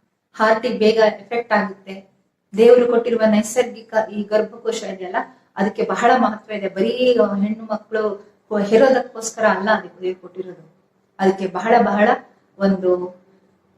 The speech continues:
ಮಹತ್ವ ಇದೆ. ಅದ್ರ ಬಗ್ಗೆ ಇನ್ಯಾವ್ದಾದ್ರು ಸಂಚಿಕೆ ಮಾಡ್ತೀನಿ. ಆದ್ರೆ ಈ ಗರ್ಭಕೋಶ ತೆಗೆಯೋದೇ ಒಂದು ದಂಧೆ. ಅವ್ರಿಗೆ ಮೊದ್ಲು ಮಕ್ಕಳಾಗಿತ್ತೋ ಇಲ್ವೋ,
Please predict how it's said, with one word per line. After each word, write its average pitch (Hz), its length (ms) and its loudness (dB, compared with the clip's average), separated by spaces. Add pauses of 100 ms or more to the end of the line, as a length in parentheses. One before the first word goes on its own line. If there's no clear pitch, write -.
(180)
ಮಹತ್ವ 226 340 2
ಇದೆ. 208 220 4
ಅದ್ರ 220 220 2
ಬಗ್ಗೆ - 300 -12
ಇನ್ಯಾವ್ದಾದ್ರು 196 460 -8
ಸಂಚಿಕೆ - 380 -16
ಮಾಡ್ತೀನಿ. 190 460 -12 (380)
ಆದ್ರೆ 226 460 2 (120)
ಈ 214 100 -8
ಗರ್ಭಕೋಶ 214 640 0
ತೆಗೆಯೋದೇ 240 520 0
ಒಂದು 214 340 -2
ದಂಧೆ. 180 380 -4 (440)
ಅವ್ರಿಗೆ 202 220 4
ಮೊದ್ಲು 202 320 4
ಮಕ್ಕಳಾಗಿತ್ತೋ 220 680 2
ಇಲ್ವೋ, 208 640 0